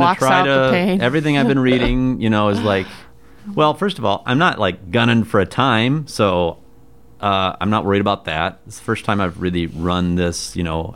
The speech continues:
Speaker 2: as a half marathon by myself. I'm not in a race, you know, that I've signed up for somewhere. Um,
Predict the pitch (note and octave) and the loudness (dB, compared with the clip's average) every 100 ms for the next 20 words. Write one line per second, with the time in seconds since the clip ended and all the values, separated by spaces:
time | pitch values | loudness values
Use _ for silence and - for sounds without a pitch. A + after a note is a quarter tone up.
0 | - E2 F2 D#2+ E2+ E2 - E2 E2 - | -10 -6 -6 -6 -4 -6 -6 -6 -4 -4
1 | D#2+ D#2+ E2+ F2 - G2+ E2 E2 - E2+ | -6 -4 -6 -8 -10 -8 -8 -8 -10 -8
2 | F#2+ - F#2+ G#2 - A2+ G#2+ F2+ D#2 F2 | -8 -4 -2 -2 -2 2 2 0 -2 0
3 | F#2 G2 - - - - - - - E2 | 0 0 -4 -10 -14 -20 -20 -12 -8 -6
4 | E2 D#2+ D#2+ D#2+ - - E2+ F2 - - | -6 -6 -6 -6 -8 -6 -4 -4 -6 -6
5 | F2+ E2 E2 F2 E2 D#2 D2 E2 F2 - | -6 -6 -6 -8 -8 -10 -10 -8 -8 -10
6 | - - - - F2 F2 E2+ F2 | -20 -20 -20 -12 -6 -4 -4 -4